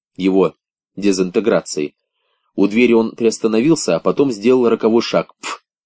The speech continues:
Словно зашелестели сосны. Он исчез. Его одежда бесформенной грудой легла на пол. Я уловил не только запах озона, но и чесночный запах фосфора. Под одеждой лежала горстка золы, нелетучие элементы. И всё.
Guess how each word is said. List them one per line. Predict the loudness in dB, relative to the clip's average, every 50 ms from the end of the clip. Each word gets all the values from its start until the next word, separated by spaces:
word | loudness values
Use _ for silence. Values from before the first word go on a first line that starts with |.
| _ _ _ _ _
Словно | _ -4 0 0 0 0 0
зашелестели | -2 -4 -6 -6 -6 -6 -6 -4 -2 0 0 0
сосны. | 0 0 -2 -2 -2 -2 -4 -8 -10 -12 _ _ _ _ _ _ _ _ _ _ _ _ _ _ _ _
Он | -2 0 0 0
исчез. | 0 -2 -4 -6 -6 -8 -8 -12 -16 _ _ _ _ _ _ -4
Его | -2 2 2 4 4
одежда | 4 4 2 0 0 2 0 0
бесформенной | 0 0 -4 -2 0 0 0 0 0 -2 -4 -2
грудой | 0 0 0 0 0 0 -4 -6 _ _ _ _ _ _ _ _ _ _ _
легла | -4 -2 0 2 2 2 2
на | 0 -2 -4
пол. | -4 -6 -8 -10 -12 _ _ _ _ _ _ _
Я | -4 0 2 4
уловил | 4 4 4 4 2 2 0 0
не | 0 -2
только | -2 0 0 0 0 -2
запах | 0 0 0 0 -2 -4 -4
озона, | -4 -2 0 0 0 0 -2 -4 -6 -10 _ _ _ _ _ _ -10
но | -6 -2 -2
и | -2
чесночный | -2 -2 -4 -4 -4 -4 -4 -4 -2 -4 -4 -2
запах | 0 0 0 -2 -4 -10 -6
фосфора. | 0 0 0 0 0 -4 -6 -6 -8 -10 _ _ _ _ _ _ _
Под | -4 -2 0
одеждой | 0 2 2 2 2 2 0 0
лежала | 0 0 2 2 2 2 2
горстка | 2 0 0 0 -2 -4 -6 -4
золы, | -2 -2 -2 -2 -2 -4 -6 -8
нелетучие | -8 -6 -2 0 0 0 -2 -4 -6 -6 -6 -4 -2
элементы. | -2 -2 -2 -4 -6 -8 -10 -12
И | -10 -8 -8 -8
всё. | -6 -2 -2 0 -2 -2